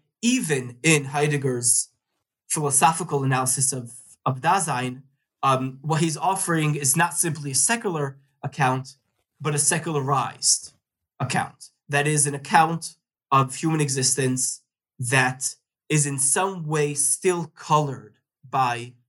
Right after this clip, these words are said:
its Christian past. And for many Jewish thinkers, that meant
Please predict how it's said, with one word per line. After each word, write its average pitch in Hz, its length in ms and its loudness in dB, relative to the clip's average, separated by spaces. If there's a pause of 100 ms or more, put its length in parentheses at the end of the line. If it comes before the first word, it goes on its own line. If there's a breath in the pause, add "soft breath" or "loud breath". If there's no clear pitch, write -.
(400)
its 135 200 0
Christian 127 520 0
past. - 520 -4 (460)
And 135 520 0
for 135 720 0
many 156 280 0
Jewish 156 280 -2
thinkers, 156 640 0 (320)
that 147 360 2
meant 127 480 0